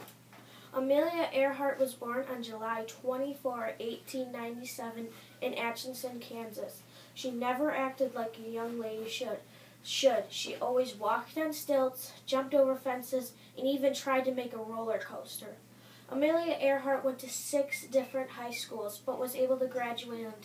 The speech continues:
time. She, when she got older, her mother and her sister got her an airplane for her birthday. When Amelia got even older, she got a call to fly across the Atlantic Ocean. She did, and flew the Friendship.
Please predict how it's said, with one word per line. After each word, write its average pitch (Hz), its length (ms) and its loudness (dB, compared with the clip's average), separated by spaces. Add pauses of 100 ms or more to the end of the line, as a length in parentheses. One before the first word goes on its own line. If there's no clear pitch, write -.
(140)
time. 196 200 -8 (520)
She, - 240 -8 (140)
when 269 180 6
she 269 160 0
got 247 300 2
older, 277 420 6 (120)
her 262 120 2
mother 254 360 4
and 247 340 -4
her 254 100 -8
sister 247 480 -2
got 226 200 -4
her 240 200 -8
an 226 80 -8
airplane 233 600 -8
for - 80 -12
her 220 180 -10
birthday. 233 460 -10 (1300)
When 269 180 2 (140)
Amelia 277 520 8
got 262 300 6
even 262 400 0
older, 254 360 2
she 262 200 -4
got 247 260 0
a 240 40 -4
call 254 360 2
to 262 120 0
fly 247 320 -4
across 254 420 -4
the 262 120 -4
Atlantic 233 600 -8
Ocean. 240 440 -4 (200)
She - 240 0
did, 254 300 6 (180)
and 233 100 -6
flew 226 380 2 (160)
the 254 100 -4
Friendship. 240 640 -2